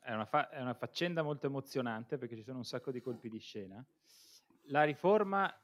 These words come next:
non era in programma dei Cinque Stelle, nonostante immagino molti pensano, pensino che sia così, lo era nel programma della Lega, e quindi nel primo patto di governo Cinque Stelle Lega fu inserito, eh, di fare questa riforma costituzionale.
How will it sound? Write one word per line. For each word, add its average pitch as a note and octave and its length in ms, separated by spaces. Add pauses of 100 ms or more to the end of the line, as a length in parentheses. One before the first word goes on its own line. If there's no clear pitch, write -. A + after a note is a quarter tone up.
non D3+ 260
era F#3 240
in A#2+ 60
programma A#2+ 380
dei A#2 120
Cinque A#2 280
Stelle, G#2+ 400
nonostante A#2 480
immagino A#2 360
molti A#2 280
pensano, G#2+ 520 (100)
pensino A2+ 320
che G#2+ 80
sia A2+ 180
così, G2 400 (340)
lo C3+ 200
era F3 400
nel C3 140
programma C3 360
della A#2 240
Lega, G2+ 400 (540)
e C3 100
quindi D#3 320
nel B2+ 140
primo E3 240
patto D3 260
di C3 80
governo C3 400
Cinque B2 300
Stelle C#3 320
Lega C#3+ 280
fu C#3 200
inserito, C3 800
eh, A2+ 200
di A#2+ 100
fare A2 260
questa G#2 240
riforma G#2+ 340
costituzionale. G#2 920